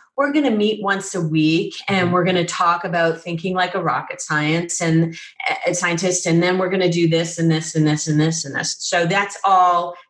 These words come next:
the delivery logistics. Or talk about creating the moonshot and going through this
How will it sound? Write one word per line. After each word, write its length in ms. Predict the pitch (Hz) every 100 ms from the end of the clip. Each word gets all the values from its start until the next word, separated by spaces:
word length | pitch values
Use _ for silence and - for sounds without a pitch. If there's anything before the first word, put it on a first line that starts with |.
| -
the 80 | 175
delivery 840 | 165 180 180 208 202 202 196 196
logistics. 1500 | 185 170 160 151 143 156 160 - - 90 58 - - - - _ _ _ _ -
Or 880 | 302 359 339 262 196 175 170 202 - _ _ _ _
talk 360 | - 269 247 262
about 680 | - 226 190 180 180 180 -
creating 560 | - 208 190 180 175
the 80 | 170
moonshot 1000 | 165 226 302 294 - 175 151 139 156 - - - - -
and 500 | 208 196 185 180 180
going 320 | 202 190 190
through 480 | 185 - 190 190 180
this 440 | 165 185 196 196